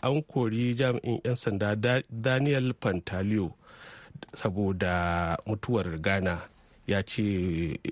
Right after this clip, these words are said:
korin ya biyo bayan shawarar da wani alkalin rundunar 'yan sandan ya bayar kwanan nan. Shugaban kasar Afghanistan ya kudur aniyar kawar da duk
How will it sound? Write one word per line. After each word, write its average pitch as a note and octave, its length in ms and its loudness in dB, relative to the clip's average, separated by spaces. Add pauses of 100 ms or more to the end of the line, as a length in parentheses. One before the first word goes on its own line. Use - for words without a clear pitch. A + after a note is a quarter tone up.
(380)
korin C#3 340 2
ya A2 140 2
biyo A2 220 0
bayan A#2 480 2
shawarar A#2 500 2
da F#2 220 0
wani A2+ 320 2
alkalin A#2 580 0
rundunar G#2+ 400 0 (100)
'yan C3 120 0
sandan G2+ 500 0
ya G#2 60 2
bayar A#2+ 600 0
kwanan B2+ 380 0
nan. F#2 180 2 (2000)
Shugaban C#3+ 400 4
kasar F3+ 500 2
Afghanistan B2+ 840 2
ya B2+ 180 4
kudur B2+ 380 0
aniyar A#2+ 640 4
kawar A#2+ 360 2
da G#2+ 120 2
duk B2+ 180 -2